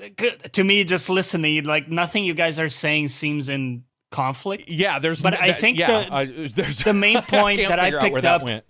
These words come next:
Speaker 1: from what you said, Carrick, is, like, kind of the lack of triple A, right? It seems to be. So we're not saying that there aren't any good games, but
Speaker 2: No, which is what I started
Speaker 1: definitely
Speaker 2: the entire conversation with.
Speaker 1: Exactly,
Speaker 2: There's,
Speaker 1: yeah.
Speaker 2: there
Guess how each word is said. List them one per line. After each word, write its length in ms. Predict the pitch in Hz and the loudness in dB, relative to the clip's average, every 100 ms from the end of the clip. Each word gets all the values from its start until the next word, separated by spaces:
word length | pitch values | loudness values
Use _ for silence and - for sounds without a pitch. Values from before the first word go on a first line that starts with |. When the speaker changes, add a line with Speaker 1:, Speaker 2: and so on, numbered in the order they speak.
| _ _ _ _ _ _ - | _ _ _ _ _ _ -12
Speaker 1:
from 420 | - 190 180 170 | -4 -2 -2 -4
what 160 | 170 | -4
you 160 | 160 180 | -2 -4
said, 360 | 185 170 147 135 | -4 -2 -2 -2
Carrick, 440 | 151 143 139 127 | -2 0 -2 -4
is, 160 | 139 131 | -8 -4
like, 360 | 139 127 - - | -6 -6 -14 -8
kind 200 | 160 147 | -6 -4
of 100 | 131 | -4
the 100 | 135 | -4
lack 360 | 139 151 156 | -2 -2 -4
of 180 | 139 123 | -8 -12
triple 520 | - - 156 151 135 135 | -12 -8 -6 -4 -4 -2
A, 240 | 120 113 | -4 -8
right? 420 | 127 131 131 139 160 | -8 -6 -6 -10 -12
It 100 | 131 | -8
seems 340 | - 151 131 | -4 -4 -6
to 80 | 147 | -8
be. 120 | 139 | -6
So 240 | 131 170 165 | -4 -4 -4
we're 140 | 170 185 | -6 -4
not 240 | 220 190 | -2 -2
saying 300 | - 185 170 | 0 -2 0
that 180 | 151 139 | -2 -2
there 100 | 139 | -4
aren't 280 | 151 156 151 | -2 -4 -4
any 180 | 151 135 | -4 -4
good 360 | 127 170 160 | -6 -6 -6
games, 520 | 131 117 127 156 - _ _ _ _ _ _ 135 | -6 -4 -8 -10 -14 _ _ _ _ _ _ -4
but 220 | 156 156 | 0 2
Speaker 2:
No, 140 | 208 | 2
which 180 | 156 160 | 2 -2
is 100 | 170 127 | -2 2
what 120 | 208 | 2
I 60 | 143 | 2
started 140 | 175 | 2
Speaker 1:
definitely 300 | 151 156 151 | 2 2 0
Speaker 2:
the 120 | 131 131 | -2 -4
entire 280 | 127 131 | -2 -4
conversation 600 | 113 131 120 - 120 101 | -2 -4 -6 -6 -8 -6
with. 260 | 117 - - - | -6 -8 -6 -4
Speaker 1:
Exactly, 480 | 160 175 180 220 160 | 0 0 0 -2 -2
Speaker 2:
There's, 160 | 135 | 0
Speaker 1:
yeah. 140 | 135 156 | 0 2
Speaker 2:
there 140 | 147 | 0